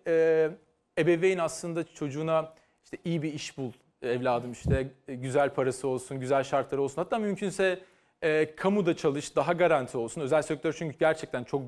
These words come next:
ciddi rekabetin olduğu bir yerde. E, orası bizim şanslı olduğumuz bir taraf çünkü ilk günden beri ailem arkamda durdu yani. Hani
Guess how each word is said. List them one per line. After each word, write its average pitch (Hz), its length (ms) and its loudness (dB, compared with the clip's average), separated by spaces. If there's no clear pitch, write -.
ciddi 139 420 -6
rekabetin 143 440 0
olduğu 131 320 -2
bir 123 60 -2
yerde. 165 520 0
E, 190 180 0
orası 269 380 2
bizim 262 400 -2
şanslı 208 380 0
olduğumuz 247 240 -2
bir 214 40 -6
taraf 247 280 -2
çünkü 240 160 -6
ilk - 240 -6
günden 220 340 2
beri 202 140 4
ailem 202 460 4
arkamda 185 540 4
durdu 170 220 0
yani. 139 260 4
Hani 160 340 -4